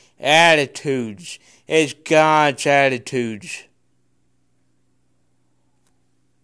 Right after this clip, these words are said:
To be a good husband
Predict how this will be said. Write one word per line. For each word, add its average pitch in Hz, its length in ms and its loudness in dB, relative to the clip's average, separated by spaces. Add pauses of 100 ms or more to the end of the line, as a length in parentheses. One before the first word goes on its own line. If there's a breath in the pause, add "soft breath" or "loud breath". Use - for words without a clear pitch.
(2250)
To 143 100 -16
be 247 340 4
a 214 80 2
good 247 240 2
husband 294 600 4